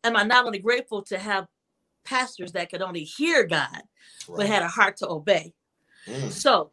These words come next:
Speaker 1: the next year when Bishop came to preach the anniversary the next year, I was singing on the praise and worship team. My pastors had a gathering in, at their home after,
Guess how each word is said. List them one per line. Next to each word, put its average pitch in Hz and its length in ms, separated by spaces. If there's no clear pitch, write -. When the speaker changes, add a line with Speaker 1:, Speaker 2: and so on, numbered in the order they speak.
Speaker 1:
the 185 160
next 277 420
year 254 240
when 190 140
Bishop 226 360
came 208 300
to - 120
preach 220 260
the - 140
anniversary 175 600
the 156 80
next 151 280
year, 277 320
I 196 160
was 190 200
singing 226 460
on 180 140
the 175 80
praise 165 240
and 170 100
worship 202 260
team. - 340
My 190 140
pastors 247 480
had 180 160
a 165 40
gathering 190 840
in, 190 260
at 196 140
their 190 120
home 170 300
after, 165 460